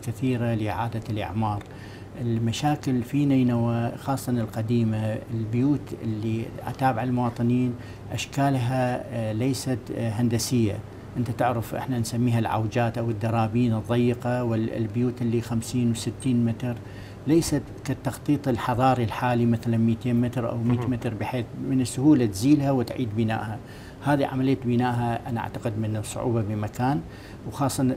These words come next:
Speaker 1: بعد أن تمت إزالة الأنقاض حتى الحدود يمكن، آه،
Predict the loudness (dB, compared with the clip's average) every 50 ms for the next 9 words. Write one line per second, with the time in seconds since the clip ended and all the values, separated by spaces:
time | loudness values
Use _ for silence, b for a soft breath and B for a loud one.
0 | 0 0 0 0 2 0 -2 0 0 0 2 2 2 4 4 2 0 0 -2 -2
1 | 0 2 2 2 2 0 -2 -2 -2 -2 -2 -2 -2 -2 -2 -2 -2 -6 -6 -4
2 | -2 -2 -2 -2 -4 -2 0 2 2 2 4 2 0 2 2 2 4 4 2 2
3 | -2 -2 -2